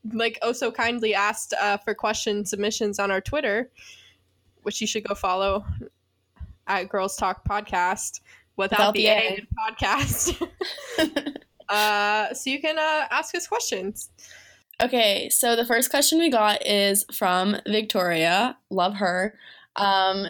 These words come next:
Speaker 2: she said, "W-, have you ever been hit on at the gym? And what is your favorite encounter?"
Speaker 1: Um, I have a few times.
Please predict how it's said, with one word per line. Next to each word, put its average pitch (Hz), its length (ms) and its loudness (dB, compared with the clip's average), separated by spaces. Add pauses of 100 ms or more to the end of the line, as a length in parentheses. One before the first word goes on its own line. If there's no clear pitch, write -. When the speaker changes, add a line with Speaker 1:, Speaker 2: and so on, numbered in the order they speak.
(120)
Speaker 2:
she 220 380 0
said, 202 1200 2 (760)
"W-, 196 280 -2
have 220 220 2
you 233 160 -2
ever 208 260 2
been 240 160 0
hit 208 280 0
on 170 220 0
at 165 240 -2
the 170 60 -4
gym? 139 420 -4 (480)
And 208 180 2
what 202 120 4
is 202 140 2
your 214 100 0
favorite 190 360 2
encounter?" 180 600 -2 (680)
Speaker 1:
Um, 190 920 0 (180)
I 240 120 0
have 320 180 2
a 262 80 2
few 254 240 -2
times. 196 880 -2